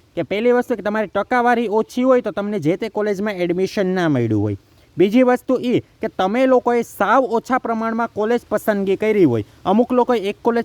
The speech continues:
પસંદ કરી હોય, અમુક લોકોએ બીજી કોલેજ પસંદ કરી હોય, ત્રણ કોલેજ. એટલે અમુક લોકો સાવ ઓછા પ્રમાણમાં કોલેજ પસંદ કરી હોય.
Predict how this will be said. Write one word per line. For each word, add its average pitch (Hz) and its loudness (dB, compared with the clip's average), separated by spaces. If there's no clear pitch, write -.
પસંદ 220 -2
કરી 220 -2
હોય, 220 2
અમુક 190 -2
લોકોએ 202 0
બીજી 160 2
કોલેજ 220 -2
પસંદ 220 -4
કરી 214 -2
હોય, 214 -2
ત્રણ 208 -2
કોલેજ. 214 0
એટલે - -4
અમુક 220 2
લોકો 240 -2
સાવ 254 2
ઓછા 269 2
પ્રમાણમાં 233 -4
કોલેજ 202 -2
પસંદ 160 -6
કરી 135 -2
હોય. 104 -2